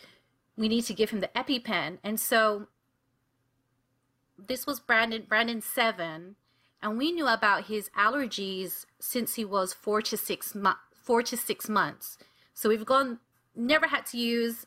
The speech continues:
an EpiPen for how many years, and it was this, this was a time when we had to use it. So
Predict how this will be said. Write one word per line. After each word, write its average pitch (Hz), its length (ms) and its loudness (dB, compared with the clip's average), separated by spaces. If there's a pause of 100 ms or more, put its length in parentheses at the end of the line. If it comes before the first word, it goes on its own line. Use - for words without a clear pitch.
an 220 120 -2
EpiPen 220 640 -2
for - 120 0
how 226 240 4
many 233 300 -2
years, 202 500 2
and 196 200 -6
it 202 120 -6
was 196 180 -8
this, 214 360 -2 (420)
this 233 220 2
was 214 140 0
a 190 60 -4
time 202 300 0
when 190 140 -6
we 190 80 -6
had 196 240 -2
to - 100 -12
use 226 320 -6
it. - 180 -6
So 196 440 2